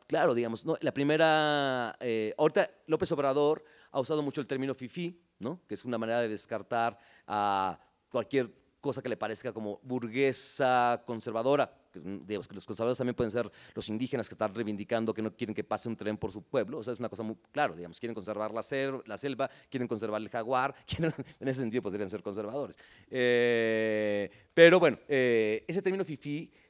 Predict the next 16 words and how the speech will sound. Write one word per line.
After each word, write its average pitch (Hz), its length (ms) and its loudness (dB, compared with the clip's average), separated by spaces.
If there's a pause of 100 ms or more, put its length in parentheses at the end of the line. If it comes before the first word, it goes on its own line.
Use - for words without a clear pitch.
(100)
lo 147 120 -2
usó - 460 2 (400)
Diego 196 280 6
Rivera 143 600 2
y 120 140 -4
Orozco 135 680 0
en 113 120 -6
una 147 160 -4
revista 131 380 -6
que 107 100 -10
tenían, 120 520 -4
que - 100 -20
se 110 60 -12
llamaba 120 180 0
El 120 100 0
Machete, 107 680 -6